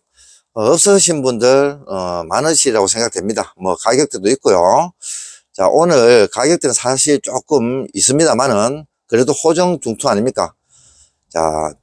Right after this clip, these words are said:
추천드리고요. 호정은 뭐 추천 제가 드리나 안 드리나 누구나 다 좋아하기 때문에, 자, 고민해 보시고 저에게 전화를 주십시오.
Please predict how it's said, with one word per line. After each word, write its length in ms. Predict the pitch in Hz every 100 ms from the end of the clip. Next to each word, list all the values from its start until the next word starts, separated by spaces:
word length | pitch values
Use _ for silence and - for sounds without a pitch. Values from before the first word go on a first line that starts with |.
| _ _
추천드리고요. 1000 | - - 143 107 139 131 92 87 127 151 -
호정은 460 | 107 139 175 180 127
뭐 120 | 107
추천 400 | - - 127 92
제가 220 | 113 104
드리나 400 | - 151 175 160
안 140 | 98 92
드리나 500 | 107 139 95 95 82
누구나 380 | 90 135 147
다 120 | 117 104
좋아하기 340 | 107 120 127
때문에, 640 | 98 92 90 87 101 151 170 - - - - - -
자, 400 | 92 87 82 76 -
고민해 340 | 120 160 151
보시고 500 | 120 160 175 123 127 - -
저에게 400 | 147 131 107 135 180 - _ _
전화를 360 | - 139 160
주십시오. 440 | 117 127 139 -